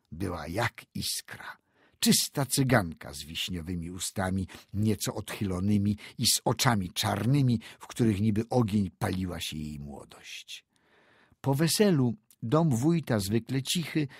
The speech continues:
bardzo się ożywił, bo raz w raz przybywali goście. To strażnik, który częstsze miewał niż zwykle interesa do gminy, to pisarz, który znać nie dosyć, nacieszywszy się wójtem w kancelarii,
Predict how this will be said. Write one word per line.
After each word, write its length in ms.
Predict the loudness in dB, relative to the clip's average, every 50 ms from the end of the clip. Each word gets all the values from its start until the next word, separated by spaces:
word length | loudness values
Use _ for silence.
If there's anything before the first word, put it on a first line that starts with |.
| -20 -8 0
bardzo 320 | 2 2 2 4 2 0
się 160 | 0 0 0
ożywił, 640 | 0 0 0 4 4 4 4 4 0 -8 -16 -20 -20 -20 -20 _ _ -20 -20 _ -8
bo 160 | -2 0 2
raz 220 | 4 4 4 2 2
w 40 | 2
raz 280 | 2 2 2 0 -2
przybywali 600 | -6 -4 -4 0 0 0 0 0 0 -2 -2 0
goście. 640 | 2 2 2 0 0 -6 -12 -12 -14 -16 -18 -18 _ _ _ _ -20 -20 _ 0
To 140 | 2 2 4
strażnik, 840 | 4 2 2 0 0 0 2 0 -2 -4 -4 -4 -4 -4 -6 -8
który 440 | -16 -18 -18 -16 -10 -8 -8 -6 -6
częstsze 520 | -2 -2 -2 -2 -2 -4 -6 -4 -4 -4
miewał 300 | -2 -2 -2 -4 -4 -4
niż 220 | -2 -2 -2 -2 -2
zwykle 340 | -2 -2 -4 -4 -4 -6
interesa 640 | -2 -2 -2 -2 -2 -2 -2 -2 -2 -2 -4 -6 -4
do 140 | -4 -4 -2
gminy, 460 | 0 2 2 4 4 4 2 0 -2 -2 -8 -16 -12 -2 2
to 120 | 2 2
pisarz, 640 | 4 2 -2 -2 -2 -2 -2 0 0 0 0 -2 -6
który 360 | -8 -4 -2 0 0 0 0
znać 380 | 0 0 0 0 0 0 0
nie 260 | 0 2 2 2 2 0
dosyć, 600 | 2 2 2 2 0 -2 -4 -4 -6 -6 -6 -4
nacieszywszy 720 | -4 -6 -4 -4 -6 -6 -4 -4 -6 -6 -6 -6 -6 -4
się 160 | -2 -2 -2
wójtem 540 | 0 2 2 2 2 0 0 -2 -2 -2 -2
w 80 | -4
kancelarii, 720 | -6 -4 -4 -4 -4 -4 -2 0 2 2 2 2 0 -2 -2